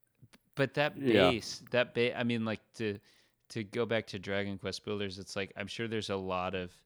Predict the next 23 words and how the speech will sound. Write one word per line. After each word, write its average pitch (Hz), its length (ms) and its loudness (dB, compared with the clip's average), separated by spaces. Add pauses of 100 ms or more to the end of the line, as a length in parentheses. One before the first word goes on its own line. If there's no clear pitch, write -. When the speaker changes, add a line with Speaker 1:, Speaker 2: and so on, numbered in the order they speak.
(280)
Speaker 1:
value 92 720 -4 (220)
for 92 240 -8 (540)
a 107 60 -10
certain 113 220 -4
type 95 180 -4
of 92 80 -8
person 101 640 -4 (260)
playing 107 220 -4
that 95 160 -6
game 98 320 -2
and 90 140 -8
just - 320 -12
getting 90 280 -6
this, 85 320 -10
like, 85 260 -10 (100)
endless 95 480 -4
Speaker 2:
Mm-hmm. 143 220 4
Speaker 1:
palette 95 440 2
of, 85 300 -10
of 92 160 -8
things 87 440 -10
to - 100 -14
paint 90 300 -8